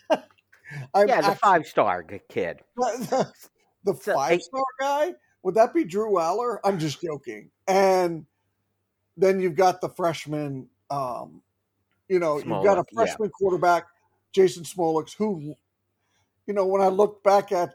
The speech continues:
Speaker 1: the picture day and some of the videos and stuff from earlier, right before camp started, I'm like, it's amazing how he kinda looks like a freshman, kinda like Beau Pribula did last year a little bit. And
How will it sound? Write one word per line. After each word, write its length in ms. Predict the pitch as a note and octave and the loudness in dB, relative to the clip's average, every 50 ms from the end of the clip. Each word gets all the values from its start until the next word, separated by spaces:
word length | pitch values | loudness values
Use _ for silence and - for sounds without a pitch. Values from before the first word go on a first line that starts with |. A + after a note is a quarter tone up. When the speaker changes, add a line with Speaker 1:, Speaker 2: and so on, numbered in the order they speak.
| _ - | _ -4
Speaker 1:
the 280 | F3 E3+ E3 D#3+ D#3 | 0 0 2 0 0
picture 440 | - - F#3+ G3 G3 - - G3+ F3+ | -2 0 0 0 0 0 -2 -2 0
day 460 | D#3+ F3+ F3 F3 E3+ E3+ E3+ E3+ E3 | 0 2 4 4 4 4 2 2 0
and 180 | D#3+ D3+ D3 - | -2 -2 -4 -4
some 220 | - F3+ E3+ E3 | -2 -2 0 0
of 80 | D#3+ D3 | -2 -4
the 80 | D#3 | -6
videos 500 | C3 C3+ E3 D#3+ E3 E3 D#3+ D#3 D#3 C3+ | -2 -2 0 2 2 4 4 2 2 0
and 100 | C#3+ D3 | -2 -10
stuff 360 | - - - D#3 D3 D3 D3 _ _ _ _ _ - | -10 -4 0 2 2 2 0 _ _ _ _ _ -4
from 220 | D#3+ D3+ C#3+ C3+ - - | -2 -2 -2 -4 -8 -2
earlier, 420 | D3 D#3 D#3+ D#3 D#3 D3+ D3 C#3+ | 0 2 2 4 2 2 2 2
right 240 | C#3 D3 D#3 D3+ - | 2 2 2 0 -2
before 240 | C#3 - - D3+ C3+ | -6 -6 -4 -4 -4
camp 340 | - - D#3 D3 C#3+ C#3 - | -4 -8 -10 -10 -10 -10 -10
started, 420 | - - C#3+ C#3+ C#3+ C3+ C3 B2+ | -6 -4 -2 -2 -2 -2 -4 -4
I'm 160 | C3 C3 C3+ | -4 -6 -4
like, 260 | C3 C3 B2+ B2+ - _ _ _ _ _ _ _ _ _ _ _ _ _ _ _ _ _ - | -6 -6 -6 -8 -8 _ _ _ _ _ _ _ _ _ _ _ _ _ _ _ _ _ -4
it's 160 | F3+ F3 - | -4 -2 0
amazing 580 | A3 F#3 F3 E3 E3+ E3+ F#3 F#3+ D#3+ D#3 D#3+ D3 | 0 0 0 0 0 2 2 2 0 -2 -4 -2
how 240 | C3+ D#3 D#3 D#3 C#3 | 0 0 2 2 2
he 280 | D3 D#3+ D#3+ C#3+ - _ _ _ _ - | 0 -2 -2 -2 -4 _ _ _ _ -4
kinda 220 | - F#3+ G3 F3+ | -2 0 0 0
looks 300 | D#3+ D#3 F3 - - - | 0 0 -2 -2 0 0
like 180 | G3+ G3 F#3+ G#3 | 0 0 0 -4
a 60 | G3 | -6
freshman, 560 | - - G3 G#3 G3+ - - G#3 G3 G3 E3+ | -2 0 0 0 0 -2 -8 -8 -8 -8 -6
kinda 240 | - G#3+ G3+ G3+ F#3 | -4 -4 -2 -2 0
like 240 | F#3 F3+ F3+ - - | 0 -2 -2 -2 0
Beau 180 | D#3 D#3+ E3+ | 0 0 0
Pribula 500 | - F3 D#3 C3+ D3 D3 D3+ E3 F3 G3 | -2 -6 -4 -2 -2 0 0 0 0 2
did 200 | F#3+ G3+ F#3 D#3+ | 4 4 4 4
last 360 | E3+ D#3+ D3 D#3 D#3 - _ | 0 0 0 0 0 -2 _
year 360 | - A#3+ G#3 A3 A3+ A3 A3 _ _ _ _ _ _ _ _ - | -4 0 0 0 0 0 -4 _ _ _ _ _ _ _ _ -4
a 40 | G3 | 0
little 140 | G3+ G#3+ G#3+ | 0 0 2
bit. 300 | F#3+ A#3 A#3 A#3 G#3 - _ - | 4 4 4 4 2 -2 _ -6
And 420 | - F3 F3 F3 E3+ E3+ D#3+ D#3+ | -2 0 0 0 0 -4 -6 -10